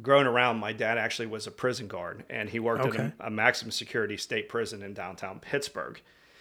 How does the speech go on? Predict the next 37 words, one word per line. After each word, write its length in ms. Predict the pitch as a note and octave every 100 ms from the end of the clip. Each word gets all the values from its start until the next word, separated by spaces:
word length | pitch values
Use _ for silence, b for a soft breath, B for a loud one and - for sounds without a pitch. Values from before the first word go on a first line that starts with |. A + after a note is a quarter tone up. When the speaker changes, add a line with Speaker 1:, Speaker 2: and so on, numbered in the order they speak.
| B B
Speaker 1:
So, 440 | - C3 A#2+ A2 -
uh, 280 | A2 G#2 -
I 80 | C3+
will 120 | A#2+
tell 180 | C3+ C3
you 120 | A#2
at 120 | F#2
times 420 | - A#2 G#2+ G#2+
that 160 | A#2+ B2
<laughs> 60 | B2+
made 140 | A2
for 160 | - B2
an 80 |
interesting 560 | A#2 D3 A#2 A#2 A#2+ G2+
childhood 520 | - A#2 A2+ A2 G2
because 520 | A2 - A#2 A2+ G#2 - B B B B
uh, 140 | A#2 G#2+
every 220 | D3 D3
once 260 | B2+ B2 -
in 80 |
a 20 | A#2+
while 140 | A#2
I'd 120 | A2
hear 140 | A2 G#2
stories 440 | - A#2+ A2 G#2
of 160 | G#2 G#2
what 200 | A#2+ -
people 240 | A#2+ A#2
did, 280 | G#2+ A2+ A2
why 200 | G#2+ G#2
they 80 | A2
were 140 | G#2+ A2
in 80 |
the 40 | G#2+
maximum 380 | G#2 G#2+ A#2 G#2+
security 440 | - - A#2 A2+
prison, 460 | G#2+ A2 G#2+ G#2+